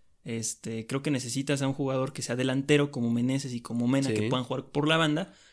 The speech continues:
Speaker 1: pero que también puedan rematar. Creo que Afif puede ser un buen jugador.
Speaker 2: Mira, ya que estamos ahorita con los potrogalácticos,
Speaker 1: <laughs>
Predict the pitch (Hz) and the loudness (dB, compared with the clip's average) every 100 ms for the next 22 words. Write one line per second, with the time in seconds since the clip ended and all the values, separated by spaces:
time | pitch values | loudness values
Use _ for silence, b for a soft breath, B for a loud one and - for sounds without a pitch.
0 | - 143 165 156 120 117 120 127 123 123 | -2 2 2 -2 -2 -2 0 0 0 -2
1 | 123 - _ - 117 113 - 165 - _ | -6 -12 _ -8 -4 -4 -2 -4 -6 _
2 | _ _ - - 143 139 123 120 - 113 | _ _ -14 -6 -6 -4 -4 -6 -10 -10
3 | 113 120 117 - - 117 117 120 143 120 | -8 -6 -6 -6 -6 -4 -2 -2 -2 -2
4 | 165 - - 165 170 196 196 202 - 175 | -2 -6 -2 0 2 2 0 -2 0 0
5 | 180 127 127 160 156 - 113 101 - - | 0 0 0 2 0 0 0 -2 -2 -2
6 | 110 110 104 101 104 123 139 180 - 214 | 0 2 2 2 4 4 4 -6 -4 -6
7 | - - 170 - 156 - | -8 -6 -4 -4 -6 -8